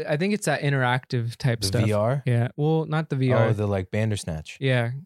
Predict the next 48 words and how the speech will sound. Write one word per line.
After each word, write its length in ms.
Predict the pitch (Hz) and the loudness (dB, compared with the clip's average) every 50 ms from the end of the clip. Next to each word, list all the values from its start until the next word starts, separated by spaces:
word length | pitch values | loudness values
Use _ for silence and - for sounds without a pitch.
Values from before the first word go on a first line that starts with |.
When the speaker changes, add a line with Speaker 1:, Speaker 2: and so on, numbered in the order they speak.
| _ _ | _ _
Speaker 1:
Kinda 240 | - 156 143 139 139 | -4 -2 0 2 2
like 340 | 139 135 135 135 131 - - | 2 2 2 0 0 -2 -2
you 100 | 143 139 | -2 0
get 160 | 131 143 139 | 0 0 -2
to 80 | - 131 | -2 -4
choose 680 | 123 - - - 147 143 143 147 151 156 160 156 147 - - | -4 -4 -4 -2 0 0 2 2 2 0 0 -2 -4 -4 -2
and 100 | 143 139 | 0 0
you 100 | 135 127 | 0 0
can 160 | - 139 131 | 0 0 2
have 180 | 139 131 127 | 2 2 2
multiple 560 | 120 123 127 131 135 - - 135 131 135 131 127 | 0 0 0 0 0 0 -2 0 0 0 2 2
routes. 500 | 123 123 123 127 127 131 131 - - - | 2 2 2 2 2 0 -2 -4 -6 -6
It's 160 | - 151 135 170 | -6 -4 -2 0
almost 300 | 175 208 254 262 - - | 0 0 0 0 0 0
like 140 | 196 165 - | 0 0 2
a 40 | 135 | 2
movie 360 | 131 139 139 143 139 135 127 | 2 2 2 2 2 2 0
video 340 | 120 131 127 135 143 156 160 | 0 0 0 2 2 2 2
game. 300 | 160 170 175 180 185 175 _ _ - - _ _ _ _ _ _ _ _ _ - | 2 0 0 0 0 -2 _ _ -20 -20 _ _ _ _ _ _ _ _ _ -6
Speaker 2:
Yeah, 240 | 90 87 87 85 85 - _ - | -4 -2 -2 -2 -4 -6 _ -6
I 80 | 165 160 | -4 -2
like 240 | 127 101 92 - | 0 -2 -2 -4
that. 200 | - 76 71 69 - _ _ _ _ _ _ _ _ _ _ - | -8 -10 -12 -12 -14 _ _ _ _ _ _ _ _ _ _ -4
Speaker 1:
That 100 | 196 220 | -2 0
was 140 | 247 254 - | 0 0 -2
cool. 400 | - - - 165 156 165 170 151 - - _ _ | -4 -2 0 2 2 2 2 -2 -4 -10 _ _
It 100 | - 165 | -2 0
was 200 | 180 196 202 190 | 0 0 0 -2
kind 260 | - - - 190 202 | -4 -4 -2 0 0
of 80 | 208 180 | 0 0
frustrating 480 | - 156 147 143 - - 139 127 131 131 | 0 0 -2 0 0 0 0 2 2 0
sometimes, 460 | - 135 131 123 139 131 127 127 123 | 0 0 0 0 2 2 2 2 2
though, 160 | 123 123 120 | 2 0 0
because, 400 | 120 - 135 - - 175 - - | 0 -2 -2 0 0 0 2 2
like, 140 | 165 151 147 | 2 2 2
Speaker 2:
Mm-hmm. 60 | 170 | 2
Speaker 1:
you 60 | 147 143 | 2 2
would 120 | 143 135 - | 2 0 -2
kill 260 | - - 143 135 131 | 0 0 0 2 2
the 80 | 127 123 | 0 -2
character 420 | - 123 123 120 120 - - 131 | -2 0 -2 -2 -2 0 0 0
and 100 | 127 127 | 2 2
then 80 | 127 127 | 2 2
you'd 120 | 127 127 | 2 2
have 100 | 127 120 | 2 0
to 60 | 117 | 0
start 360 | 113 - - - 127 120 117 | -2 -2 -2 -2 -2 -2 0
over. 380 | 120 117 120 120 127 135 131 127 | 0 0 0 0 0 -2 -2 -4